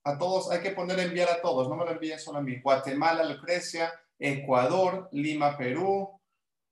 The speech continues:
Perfecto, perfecto. Lima, Perú, Lima, Perú, Lima, Perú.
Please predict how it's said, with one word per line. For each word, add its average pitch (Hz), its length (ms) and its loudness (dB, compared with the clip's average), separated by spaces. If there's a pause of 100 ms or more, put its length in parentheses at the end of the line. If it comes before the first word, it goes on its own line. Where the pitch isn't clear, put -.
(800)
Perfecto, 131 880 -8
perfecto. 135 340 -10
Lima, 143 240 0
Perú, 151 300 -2
Lima, 151 260 -2
Perú, 156 280 -2
Lima, 151 280 -4
Perú. 185 480 -4